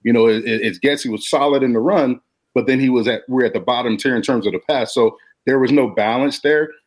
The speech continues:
And I think the biggest thing that, that, you know, I think Bears, when, that Bears fans wanna see is that balance. And I think that's what really led to Luke Getsy being fired. There wasn't no balance. There was no creativity in the passing game. There was no production.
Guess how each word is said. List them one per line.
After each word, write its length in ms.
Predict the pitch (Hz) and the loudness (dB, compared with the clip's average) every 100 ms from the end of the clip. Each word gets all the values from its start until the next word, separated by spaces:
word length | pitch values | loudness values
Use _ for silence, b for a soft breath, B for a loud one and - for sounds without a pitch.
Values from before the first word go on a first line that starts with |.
| _ | _
And 160 | 123 117 | -2 -2
I 60 | |
think 200 | 117 143 | 0 -2
the 60 | 107 | -2
biggest 460 | 92 139 120 - | -2 -2 -2 -4
thing 300 | 127 123 117 | -4 -2 0
that, 280 | 101 107 104 | 0 -2 -2
that, 280 | 107 104 - _ - | -4 -4 -8 _ -2
you 100 | 120 | 0
know, 60 | |
I 100 | 110 | 0
think 220 | 110 110 90 | -2 -2 0
Bears, 280 | 123 120 | 0 0
when, 220 | 117 110 - _ | -2 -4 -6 _
that 180 | 123 113 | -4 0
Bears 220 | 139 131 | -2 -2
fans 200 | 131 113 | -4 -4
wanna 240 | 120 107 | -4 -4
see 300 | 98 190 175 | -6 -2 0
is 160 | 117 101 b b _ | 0 -2 b b _
that 220 | - 110 87 | -4 -4 -2
balance. 380 | 131 120 104 | -2 0 -4
And 100 | 113 | -6
I 60 | 104 | -4
think 240 | - 135 | -2 -2
that's 220 | 131 120 - | 0 -2 -2
what 80 | |
really 240 | 107 123 110 | 0 0 2
led 280 | 120 135 113 | 2 0 -2
to 200 | - 107 - _ - | -2 -2 -6 _ -2
Luke 220 | 135 107 | 0 2
Getsy 340 | 131 139 123 98 | 0 -2 -4 -2
being 220 | 110 98 | -2 -2
fired. 420 | - 127 117 101 | -4 -2 -2 0
There 80 | 110 | 2
wasn't 280 | 123 120 113 | 2 2 -2
no 100 | 92 | -2
balance. 520 | 110 123 117 95 - | -2 -2 -4 -6 -8
There 120 | 107 | -4
was 100 | 104 | 0
no 160 | 120 110 | 2 0
creativity 800 | - 127 117 - 143 120 101 b b _ | -2 -2 0 2 0 0 -8 b b _
in 160 | 131 135 | 0 2
the 80 | 113 | 2
passing 440 | - 127 127 110 | -2 -2 -2 -2
game. 140 | 110 98 | -4 -2
There 80 | |
was 160 | 107 117 | -2 2
no 160 | 123 117 | 2 2
production. 640 | 113 - 135 131 - 110 | -2 -2 0 0 -4 -8